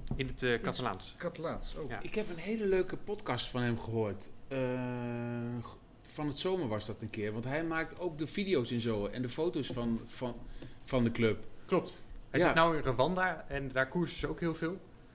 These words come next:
Speaker 3: Hij had een hele leuke podcast. Van dat hij, eh, ja, dat hij eigenlijk alles doet daar. En dat hij, eh, ja. Oh ja, ik weet niet meer
Speaker 1: Ja.
Speaker 3: of, eh, ik,
Speaker 1: En
Speaker 3: volgens
Speaker 1: hij is
Speaker 3: mij
Speaker 1: nog
Speaker 3: was bij de Grote Plaat.
Speaker 1: Die heb ik dan gemist, joh.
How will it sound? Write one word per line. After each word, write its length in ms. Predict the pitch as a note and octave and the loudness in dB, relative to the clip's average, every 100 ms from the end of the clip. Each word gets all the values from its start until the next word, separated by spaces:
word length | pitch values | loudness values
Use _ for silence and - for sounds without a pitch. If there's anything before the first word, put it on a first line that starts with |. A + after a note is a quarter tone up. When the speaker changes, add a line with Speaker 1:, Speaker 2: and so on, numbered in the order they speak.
| - - | -20 -10
Speaker 3:
Hij 200 | C#3 G3 | 0 0
had 120 | G3 | 0
een 80 | E3+ | 0
hele 240 | A3 B3 | 0 6
leuke 200 | G#3 F3+ | 6 4
podcast. 520 | F#3 F#3 - G#2+ F#2+ | 0 0 2 2 2
Van 140 | A#2+ A#2 | 0 0
dat 160 | B2 | 2
hij, 80 | C#3 | 2
eh, 640 | C3 C3 B2+ B2+ B2 A#2 | 4 6 4 4 2 0
ja, 140 | C3 B2+ | 0 2
dat 180 | A#2+ A#2+ | 2 2
hij 80 | |
eigenlijk 280 | D#3 D#3+ E3 | 0 4 4
alles 120 | F3 C3+ | 4 2
doet 180 | C#3 - | 2 2
daar. 280 | G2+ F2 | 0 0
En 60 | G#2 | -2
dat 200 | A#2+ A#2 | -4 -2
hij, 400 | A#2+ A#2 A#2+ A#2 | -2 0 2 2
eh, 400 | A2+ A2+ A2+ A2+ A2+ A#2 - - - - - - - - - - | 0 -2 -2 -2 -2 -6 -10 -18 -20 -20 -20 -20 -20 -20 -20 -6
ja. 280 | E3 D3 - - - | -2 -2 -4 -14 -12
Oh 200 | D3+ C#3 | -10 -4
ja, 160 | C#3 A#2 - - - | -2 0 0 0 0
ik 60 | |
weet 120 | D3+ | 0
niet 120 | E3+ D#3+ | -2 -2
meer 80 | |
Speaker 1:
Ja. 60 | D3 | -4
Speaker 3:
of, 100 | - | -2
eh, 60 | D3+ | -4
ik, 200 | - D3+ | -2 -4
Speaker 1:
En 40 | |
Speaker 3:
volgens 220 | - - D3+ | -4 4 6
Speaker 1:
hij 100 | E3 | 8
is 60 | |
Speaker 3:
mij 80 | G#3 | 8
Speaker 1:
nog 80 | A#3 | 6
Speaker 3:
was 140 | A#3 | 4
bij 120 | G#3+ G3 | 4 2
de 60 | |
Grote 340 | F#3+ F#3 F#3 - | 4 2 2 2
Plaat. 400 | D3+ G2+ F#2+ - - - - - - - - - - - - - | 2 2 0 -2 -2 -4 -6 -6 -6 -8 -10 -10 -14 -14 -14 -6
Speaker 1:
Die 100 | A#2 | -2
heb 100 | B2 | 0
ik 60 | G#2 | 0
dan 120 | G#2 | -2
gemist, 320 | A2+ E3 - | 0 -2 -2
joh. 160 | C#3 | -4